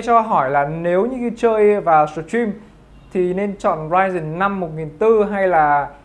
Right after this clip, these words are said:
i ba tám nghìn một ạ? Em muốn build tầm mười đến mười hai triệu để chiến, ờ, P U B G với stream L O L. Ờ, không biết là có được không? Liệu, ờ, là có được một không năm không Ti không? À, em cảm ơn.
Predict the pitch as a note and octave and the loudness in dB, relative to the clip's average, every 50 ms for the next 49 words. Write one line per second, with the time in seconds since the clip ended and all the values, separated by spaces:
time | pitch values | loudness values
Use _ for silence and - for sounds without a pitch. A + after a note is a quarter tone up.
0 | _ _ _ G3 G3+ G3 F#3+ G3 F#3+ F3+ F#3 D#3 D3+ F3 G3+ G#3+ G3 E3+ E3 F3 | _ _ _ -8 -4 -2 0 0 0 0 0 -2 -4 -4 -4 -4 -6 -6 -4 -2
1 | F#3+ A3+ C4+ C4+ B3 G#3+ F3+ - - - - - - - - - - - _ - | 0 0 2 2 2 0 0 -2 -8 -16 -20 -20 -20 -20 -20 -20 -20 -18 _ -4
2 | F#3 G3 G3+ F#3+ F#3 F3+ F#3 G3 G3 A3 G#3+ G#3+ G#3 G#3 F3+ D#3+ D#3 D3+ D3+ D#3+ | -2 -2 -2 -2 -2 -2 -2 -2 -4 -4 -4 -4 -2 0 -2 -2 -2 -4 -4 -2
3 | E3 D#3+ D#3+ E3 F3 F#3+ F3 F3+ G3 F#3+ F#3 F#3 F3+ F3+ - G#3 F#3+ D3+ C#3 C#3+ | 0 0 0 -2 -4 -6 -6 -4 -4 -4 -4 -6 -6 -4 -2 0 0 0 -2 -4
4 | C3 B2 A#2+ - - - D#3 D3 D3+ E3 F3+ G3 G3 F#3+ F#3+ - G3+ F#3+ G3+ G3 | -8 -8 -10 -10 -12 -8 -6 -6 -6 -6 -6 -6 -6 -6 -4 -2 -2 -2 -2 -2
5 | G3 G3+ G3 F#3+ F3 F3 D#3+ D#3 D3+ C#3+ B2 C#3+ D3 E3 D#3+ - E3+ D#3 - - | -4 -2 -2 -2 0 2 4 4 4 2 2 0 -4 -4 -6 -6 -10 -10 -8 -8
6 | G3 F#3 F3+ E3+ D#3 D#3 D#3+ E3 E3 E3+ E3 D3+ C3+ - - - - - - - | -6 -4 0 0 2 2 2 2 4 4 4 4 2 -2 -8 -18 -20 -20 -20 -16
7 | - - C3+ C3+ C3 C3 C3 C3 C3 C3 C3 C3 C#3+ C#3+ - - - - - _ | -10 -6 -4 -2 -2 -2 -2 0 0 0 -2 -2 -4 -8 -14 -20 -20 -20 -20 _
8 | - G#3+ G#3 G#3 G#3+ C#4 D4 C#4+ G#3 E3+ D#3 - F#3 F#3+ F#3+ E3+ - - G3+ G#3 | -6 -4 -2 2 4 4 4 4 2 0 -2 0 -2 -2 -2 -2 0 2 2 2
9 | F#3+ F3 - - - - - _ - - F#3 F#3+ G#3 G3 E3 D#3+ D3+ D3+ D3+ D3 | 2 -2 -8 -14 -20 -20 -20 _ -12 -4 0 2 2 2 2 2 0 2 2 2
10 | D3 D3 C#3+ F3+ F#3+ G3 F3 E3 E3+ E3 D#3 - - F#3+ F#3+ F#3+ F#3 F#3 F3+ F3+ | 0 0 -2 -2 -4 -4 -4 -4 -6 -6 -6 -4 -2 -2 -2 -2 -4 -6 -4 -4
11 | G#3 F#3+ F#3 F#3 F3+ - G3 G3 G#3 G#3+ A3 A3 A3 G3+ G#3 - A3+ A3 G3 E3 | -4 -4 -4 -6 -6 -4 -2 0 0 0 0 -2 -4 -6 -4 -2 -2 -2 -2 -4
12 | - - - - E3 D3 D3 C#3+ D#3 E3 D#3+ D3 C#3 D3+ F3 F#3 F#3 | -8 -16 -18 -14 -10 -10 -8 -8 -8 -8 -6 -6 -2 0 2 2 0